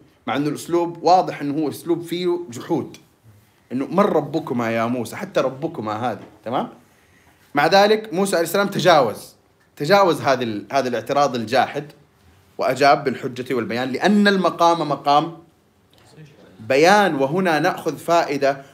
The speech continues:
وهي إذا كأنه إذا كان المقام مقام بيان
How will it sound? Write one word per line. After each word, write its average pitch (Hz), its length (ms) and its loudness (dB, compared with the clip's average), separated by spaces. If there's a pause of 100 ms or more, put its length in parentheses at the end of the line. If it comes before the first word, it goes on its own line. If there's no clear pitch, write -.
(140)
وهي 165 340 2
إذا 131 300 -2
كأنه 131 600 -4
إذا 113 240 -4
كان 175 320 2
المقام 135 580 -2
مقام 131 420 0
بيان 139 560 0